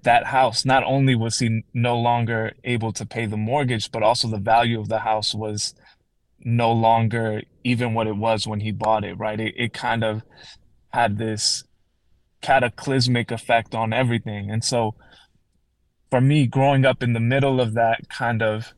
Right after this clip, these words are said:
seeing my parents do everything right in a sense and still kind of be, be,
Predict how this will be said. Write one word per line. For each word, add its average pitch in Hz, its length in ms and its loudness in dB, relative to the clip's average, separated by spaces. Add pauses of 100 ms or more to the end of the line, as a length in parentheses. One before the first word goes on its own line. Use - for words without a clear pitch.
(720)
seeing 143 420 0
my 127 140 2
parents 127 560 -2 (180)
do 135 160 4
everything 123 460 0
right 120 240 4
in 117 140 0
a 120 60 -4
sense 113 440 -6
and 113 180 -2
still 135 380 0
kind 120 340 0
of 113 220 0 (1300)
be, 117 280 0 (200)
be, 117 400 0